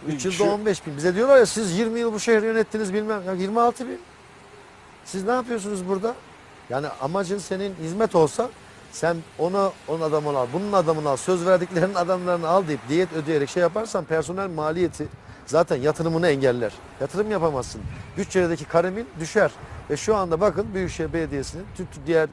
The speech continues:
Speaker 1: bir büyük şehirlerle de kıyaslayın. O yatırım oranında Büyükşehir Belediyesi'nin çok düşük olduğunu görürsünüz. C H P'li belediyelerin hepsinde ne yazık ki bu böyle. İzmir'de de böyle, diğer belediyelerde de ne yazık ki böyle. Ki, e,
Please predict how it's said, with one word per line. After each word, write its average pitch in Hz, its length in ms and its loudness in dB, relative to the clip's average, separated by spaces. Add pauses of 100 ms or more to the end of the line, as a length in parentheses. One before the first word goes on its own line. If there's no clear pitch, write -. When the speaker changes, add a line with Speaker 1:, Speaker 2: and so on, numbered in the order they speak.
Speaker 1:
bir 151 160 -8
büyük 170 160 -6
şehirlerle 147 320 -4
de 123 60 -6
kıyaslayın. 180 540 -2 (420)
O 165 80 0
yatırım 175 340 -2
oranında 147 400 -4
Büyükşehir 151 380 -6
Belediyesi'nin 143 460 -6
çok 165 200 -10
düşük 131 200 -12
olduğunu 123 320 -10
görürsünüz. 202 440 -10 (300)
C 165 140 0
H 196 40 0
P'li 208 260 2
belediyelerin 196 500 2
hepsinde 208 360 0
ne 202 60 0
yazık 175 280 -2
ki 208 120 -8
bu 175 120 -8
böyle. 147 220 0 (320)
İzmir'de 165 400 -4
de 139 120 -2
böyle, 131 260 -4
diğer 156 300 2
belediyelerde 120 580 -4
de 180 100 -4 (420)
ne 156 80 -2
yazık 151 300 -2
ki 180 100 -8
böyle. 147 220 -2 (260)
Ki, 254 300 0 (680)
e, 123 60 -2